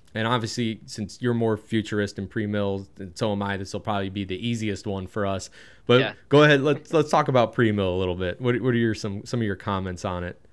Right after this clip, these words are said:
Speaker 1: on helping people understand what it is?
Speaker 2: Yeah, I mean,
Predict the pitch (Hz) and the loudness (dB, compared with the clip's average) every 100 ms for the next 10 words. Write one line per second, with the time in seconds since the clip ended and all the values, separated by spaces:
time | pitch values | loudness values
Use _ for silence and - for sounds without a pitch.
0 | - - 95 113 110 98 104 110 104 95 | -18 -8 -2 -2 -2 -6 -6 -4 -4 -4
1 | 92 - 101 92 92 90 87 90 85 92 | -6 -2 -2 -2 -6 -6 -6 -6 -8 -14
2 | - - - - - - - - _ _ | -20 -20 -20 -20 -20 -20 -20 -20 _ _
3 | _ _ _ 139 139 170 139 135 156 165 | _ _ _ -16 -8 -4 -4 -6 -6 -10